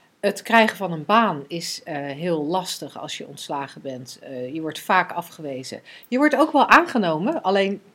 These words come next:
dat, dat was in dit verhaal even minder relevant. Want er was focus op dat wat er allemaal misging. Dus ja, je wordt vaak afgewezen.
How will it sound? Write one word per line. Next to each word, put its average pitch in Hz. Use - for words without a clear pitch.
dat, 226
dat 220
was 190
in 202
dit 220
verhaal 175
even 185
minder 190
relevant. 160
Want 190
er 190
was 151
focus -
op 151
dat 156
wat 151
er 151
allemaal 139
misging. 220
Dus 208
ja, 220
je 180
wordt 175
vaak 196
afgewezen. 233